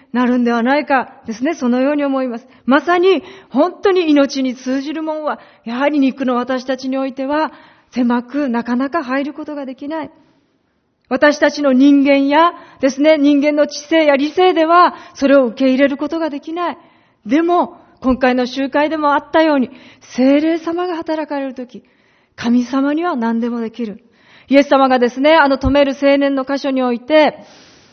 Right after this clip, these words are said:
えー、イエス様が、あ、ですね、この金持ちが、あ、天国に入る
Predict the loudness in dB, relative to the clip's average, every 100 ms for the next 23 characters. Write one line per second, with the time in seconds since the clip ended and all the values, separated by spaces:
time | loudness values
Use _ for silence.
0 | _ _ _ -2 0 2 2 0 -2 0
1 | 0 2 0 2 4 4 2 -2 -4 -4
2 | -4 -4 2 2 2 0 0 -2 0 2
3 | 4 2 -2 2 4 4 0 -10 _ -2
4 | 2 2 0 -2 -2 0 0 0 -4 -6